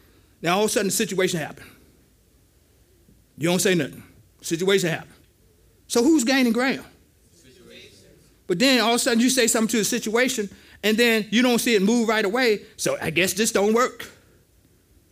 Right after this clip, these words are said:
Speaker 1: Well, you continue to allow the situation to result and see how bad that is. So instead of playing catch up, when it says something, you say something. 'Cause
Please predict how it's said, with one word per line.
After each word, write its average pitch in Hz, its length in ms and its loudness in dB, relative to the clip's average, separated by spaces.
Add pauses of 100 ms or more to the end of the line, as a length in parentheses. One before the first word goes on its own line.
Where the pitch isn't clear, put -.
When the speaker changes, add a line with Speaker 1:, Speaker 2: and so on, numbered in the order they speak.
(420)
Speaker 1:
Well, 302 140 -2
you 381 120 2
continue 320 340 0
to 294 60 0
allow 294 160 0
the 277 60 -4
situation 302 480 -2
to 202 60 -2
result 170 240 -8 (1300)
and 196 120 -4
see 285 160 0
how 269 120 0
bad 233 300 0
that 247 140 0
is. - 400 -8 (800)
So 240 180 0
instead 302 280 2
of - 80 -2
playing 262 260 2
catch 277 300 -2
up, 302 240 -2 (960)
when 175 220 -2
it 269 240 2
says 262 360 2
something, 254 380 0
you 214 200 2
say 139 240 -4
something. - 460 -8 (1120)
'Cause 202 300 0